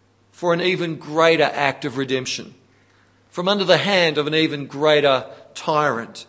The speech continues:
And so, for example, in Psalm a hundred and thirty, we read this, "O Israel, put your hope in the Lord, for with the Lord is unfailing love, and with him is full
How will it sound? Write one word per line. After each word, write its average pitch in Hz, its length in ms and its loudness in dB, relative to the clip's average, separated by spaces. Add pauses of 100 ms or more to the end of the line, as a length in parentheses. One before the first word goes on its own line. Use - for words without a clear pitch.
(460)
And - 80 -12
so, 180 240 2
for 170 120 -6
example, 165 500 -2
in 135 120 -6
Psalm 160 380 -4
a 143 60 -4
hundred 151 240 -6
and 143 100 -8
thirty, 170 420 -2
we 139 140 -4
read 139 300 -4
this, - 560 -6 (1800)
"O 190 220 6
Israel, 160 640 2
put 185 240 -4
your 165 220 0
hope 208 400 2 (500)
in 160 140 -8
the 147 80 -2
Lord, 165 640 4 (600)
for 175 220 -2
with 254 200 0
the 220 80 6
Lord 220 320 6
is 170 280 -2
unfailing 196 800 2
love, 156 680 -2 (400)
and 165 240 -4
with 240 240 0
him 220 260 -2
is 160 280 -4
full 208 880 0